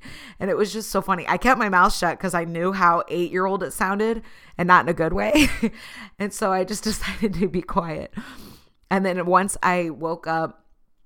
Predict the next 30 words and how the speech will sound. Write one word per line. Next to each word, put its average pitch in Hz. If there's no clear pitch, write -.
I 170
had, 156
I 156
had 147
taken 151
some 143
medication. 196
I, 160
like, 147
slept 185
a 190
little 175
bit. 165
I 170
was 180
like, 170
"Hi, -
guys." 262
And 214
then 220
they 220
go, 196
"You're 427
back. 359
We're 453
so -
<laughs> -
happy 392
you're 320
back." 254